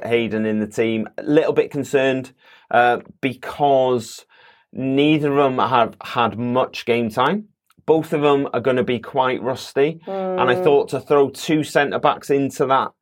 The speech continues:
Speaker 1: you know, when we had Owen O'Connell on the bench, um, I sort of felt, uh,
Speaker 2: Why? And he didn't
Speaker 1: one
Speaker 2: get
Speaker 1: of
Speaker 2: brought
Speaker 1: them
Speaker 2: on either, did he,
Speaker 1: No, he
Speaker 2: O'Connell?
Speaker 1: didn't. Uh, and I, I wasn't a massive fan of them both playing,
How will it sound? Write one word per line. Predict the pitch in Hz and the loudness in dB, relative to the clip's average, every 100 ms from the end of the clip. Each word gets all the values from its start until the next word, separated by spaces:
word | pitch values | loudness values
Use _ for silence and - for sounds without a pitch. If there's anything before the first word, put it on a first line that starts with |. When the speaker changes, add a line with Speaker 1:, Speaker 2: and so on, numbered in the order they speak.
| _ _ _ | _ _ _
Speaker 1:
you | 123 | -2
know, | 127 | 0
when | 117 120 | 2 2
we | 120 | 2
had | 120 110 | 2 2
Owen | 113 107 104 | 2 2 -2
O'Connell | 98 117 107 101 | -4 -4 -2 -2
on | 98 | -4
the | 98 | -2
bench, | 95 117 120 - - - _ _ - | 0 0 -2 -10 -16 -18 _ _ -2
um, | 113 110 110 113 - - | 2 2 2 -2 -8 -8
I | 120 | -8
sort | - 165 147 | -4 0 2
of | - | 0
felt, | - 147 135 135 - _ _ _ _ | -2 2 2 0 -4 _ _ _ _
uh, | 90 - 170 180 | -16 -16 -16 -16
Speaker 2:
Why? | 190 208 254 | -10 -4 -4
And | 226 226 | -4 -6
he | 233 | -8
didn't | 233 247 | -4 2
Speaker 1:
one | 147 156 | 2 4
Speaker 2:
get | 202 | 4
Speaker 1:
of | |
Speaker 2:
brought | 214 151 151 | 4 4 2
Speaker 1:
them | 262 | -2
Speaker 2:
on | |
either, | 330 277 | -4 -4
did | 294 | -6
he, | 269 170 165 170 | -4 -4 -4 -2
Speaker 1:
No, | 151 151 | 2 2
he | 151 | 2
Speaker 2:
O'Connell? | 208 | 2
Speaker 1:
didn't. | 151 143 139 - | 2 2 -2 -4
Uh, | 123 123 117 | 0 0 0
and | 123 127 - | -2 -2 0
I, | 120 - | -2 -2
I | 101 139 | 0 0
wasn't | 135 156 147 151 - | 2 2 2 -2 -2
a | 135 | -4
massive | 135 135 - 139 | -2 -2 -2 -6
fan | - 123 113 | -2 -2 -2
of | 107 | -4
them | 110 107 | -4 -2
both | 107 107 - - | 0 0 -2 -6
playing, | 98 95 90 87 | -2 0 -2 -8